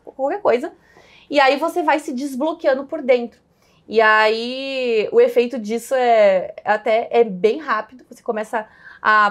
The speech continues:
ver que você é capaz, introduz no seu subconsciente,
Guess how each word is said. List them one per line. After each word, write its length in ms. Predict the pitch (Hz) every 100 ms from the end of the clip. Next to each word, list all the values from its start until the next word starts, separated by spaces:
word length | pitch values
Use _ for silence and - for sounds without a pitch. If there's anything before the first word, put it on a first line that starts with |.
| 202
ver 200 | 196 240
que 60 |
você 160 | 285 277
é 40 |
capaz, 640 | 247 220 - 196 233 262 240
introduz 560 | 226 226 240 220 220
no 80 | 294
seu 200 | 294 262
subconsciente, 880 | 262 247 254 240 - 233 208 311 -